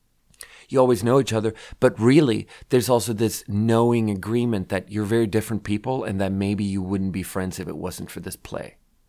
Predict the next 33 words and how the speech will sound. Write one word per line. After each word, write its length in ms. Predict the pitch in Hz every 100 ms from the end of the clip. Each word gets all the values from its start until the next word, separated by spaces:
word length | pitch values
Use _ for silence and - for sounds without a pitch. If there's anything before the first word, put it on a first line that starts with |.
| _ _ _ _ _ _
Like, 200 | - 90
both 240 | 127 127 120
of 80 | 117
those 180 | 107
things 240 | - 104 98
are 60 |
true 240 | 95 - 92
at 80 | 90
the 80 |
same 260 | - 95 92
time. 240 | 95 87 - - - -
And, 180 | 131 127
like, 200 | 113 98
most 480 | 104 104 110 113 -
of 100 | 120
the 80 | 127
people 380 | 113 113 113 107
I 100 | 98
acted 340 | 101 - 98
in 100 | 92
plays 380 | - 90 101 -
with, 320 | 127 127 - _ _ _ _ _ _ _ _ _ _
I 100 | 117
never 260 | 113 120 110
talk 300 | 107 107 104
to 80 | -
them. 160 | - - _ _ _ _ _ _ _ _ _ _ _ _ _ _ - 82
But 520 | 113 107 101 - _ _ _ _ _ _ _ _
there's 220 | - 117 -
this 120 | 104
pleasant 720 | - - 117 113 - 117 107
sort 260 | - 107 104
of 320 | 98 87